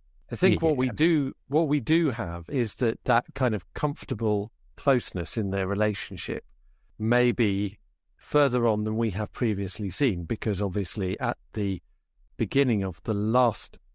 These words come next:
Speaker 1: episode, episode six, Death Minister, we have that allusion to the fact that they have been doing a lot of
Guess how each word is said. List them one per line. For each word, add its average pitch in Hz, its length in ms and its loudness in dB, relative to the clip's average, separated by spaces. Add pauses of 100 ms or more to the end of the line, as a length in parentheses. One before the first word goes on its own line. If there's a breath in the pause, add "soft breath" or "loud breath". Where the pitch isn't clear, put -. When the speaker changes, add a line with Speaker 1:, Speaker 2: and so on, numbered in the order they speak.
(220)
Speaker 1:
episode, 92 720 -4
episode 90 460 -6
six, - 540 -4 (480)
Death - 280 -2
Minister, - 540 -6 (580)
we 117 180 4
have 117 260 2
that - 180 2
allusion 110 380 0
to - 120 -10
the - 60 -18
fact 101 260 0
that 131 80 -6
they 104 160 0
have 101 240 -4
been 98 300 -4 (380)
doing 98 300 0
a 98 60 0
lot 117 340 0
of 92 180 -2